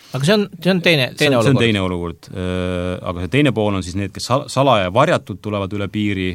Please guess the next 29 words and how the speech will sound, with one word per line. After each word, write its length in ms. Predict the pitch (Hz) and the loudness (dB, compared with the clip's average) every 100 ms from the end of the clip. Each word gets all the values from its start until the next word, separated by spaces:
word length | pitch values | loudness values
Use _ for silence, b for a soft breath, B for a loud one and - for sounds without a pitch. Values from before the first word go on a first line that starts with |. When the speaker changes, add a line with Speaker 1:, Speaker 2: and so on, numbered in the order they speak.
| 82 | -8
Speaker 2:
äh, 540 | - 95 90 92 90 90 - 113 | -10 -6 -4 -4 -4 -6 -2 0
eesmärgi 320 | 101 92 90 | 0 -4 -6
panna 220 | 95 92 | -4 -4
toime 220 | 95 95 98 | -2 -2 0
kuritegusid, 640 | 151 107 98 90 95 95 | 2 2 0 -4 -6 -4
luurata 600 | 95 143 131 - - 98 95 | 2 4 2 0 -2 0 0
Eesti 280 | 107 - 104 | -2 -2 -2
riigi 240 | 107 98 | 0 0
järgi 460 | 95 95 85 92 92 92 | 0 -2 -4 -4 -4 -4
ja 80 | 90 | -4
nii 80 | 101 | -2
edasi 180 | 113 95 | -2 -2
ja 60 | |
nii 80 | 113 | -2
edasi, 300 | 156 117 92 B B B - | -2 -2 -6 B B B -10
siis 220 | 101 - | -10 -8
selle 320 | - 131 127 | 0 2 4
jaoks 240 | 98 90 95 | 2 -2 -6
me 80 | |
peame 240 | 87 92 87 | -8 -6 -6
seda 80 | 85 | -2
piiri 240 | 120 104 | 0 2
ehitama. 460 | 117 110 - - - B B B B B B _ | 2 0 -6 -16 -16 B B B B B B _
Äh, 800 | 101 104 104 104 101 101 98 101 - _ _ _ _ _ _ _ | -2 2 2 2 2 0 -2 -4 -8 _ _ _ _ _ _ _
tõepoolest, 640 | 131 123 143 117 - - - - - - | 2 4 4 4 0 -10 -18 -18 -12 0
kriitika 480 | 151 143 101 - | 2 2 -6 -4
on 160 | 98 95 | -2 0
väga 200 | 101 123 | 2 2
suur, 320 | 101 113 90 | 2 -2 -4